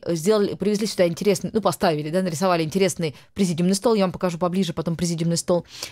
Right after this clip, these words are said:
Сделали большую люстру, потому что там есть фермы, куда можно это все прицепить, будет здорово, интересно.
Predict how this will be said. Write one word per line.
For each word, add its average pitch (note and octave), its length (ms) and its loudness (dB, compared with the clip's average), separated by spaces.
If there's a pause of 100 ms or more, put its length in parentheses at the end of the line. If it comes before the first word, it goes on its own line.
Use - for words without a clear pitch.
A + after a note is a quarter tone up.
Сделали G3 420 2
большую G3 680 2
люстру, G3 460 -2
потому G#3+ 240 -2
что G3 140 -2
там F#3+ 160 0
есть F#3 220 0
фермы, D#3 380 0
куда D#3 240 -2
можно D3+ 260 -4
это C3+ 120 -8
все D3+ 220 -2
прицепить, - 640 -4
будет G3+ 200 2
здорово, F#3+ 380 0
интересно. F#3 460 -2